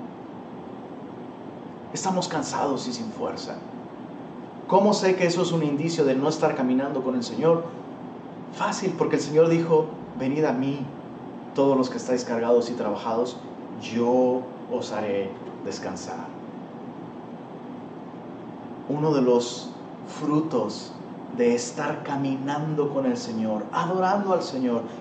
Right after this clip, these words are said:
y no adorando ídolos, es que el Señor nos hace descansar y Él multiplica nuestras fuerzas.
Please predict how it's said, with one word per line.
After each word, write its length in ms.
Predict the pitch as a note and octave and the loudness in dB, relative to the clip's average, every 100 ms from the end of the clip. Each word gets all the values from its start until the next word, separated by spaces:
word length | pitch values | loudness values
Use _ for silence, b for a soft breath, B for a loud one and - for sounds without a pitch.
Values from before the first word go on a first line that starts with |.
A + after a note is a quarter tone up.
| - | -4
y 80 | D3+ | 4
no 140 | F3 | 6
adorando 460 | F#3 E3+ D3+ D3+ A#2+ | 8 8 6 2 0
ídolos, 800 | A2+ D#3+ B2 G2+ - - - - - - - - - - - - - - - - - - | 0 0 -2 -2 -6 -8 -12 -12 -12 -12 -12 -12 -12 -12 -12 -12 -12 -12 -12 -12 -12 -8
es 140 | - - | -6 -4
que 80 | |
el 60 | D3+ | -2
Señor 560 | - B2+ B2 C3+ C3 C3 - - - - - | -2 -2 2 4 4 2 -4 -12 -12 -12 -2
nos 260 | B2+ B2 - | -2 -2 -4
hace 240 | A#2+ - | -6 -4
descansar 760 | A2+ A2+ A#2+ A2+ - G#2+ A2 A2 - | -4 -4 -6 -6 -6 -6 -6 -6 -2
y 80 | B2 | 0
Él 80 | |
multiplica 640 | A#2+ A#2 A#2 - G#2+ G#2+ G#2+ | 2 2 -2 -6 -4 -4 -4
nuestras 340 | G2 - - | -6 -8 -10
fuerzas. 600 | - G2 F2 - E2+ - | -6 -4 -4 -8 -10 -10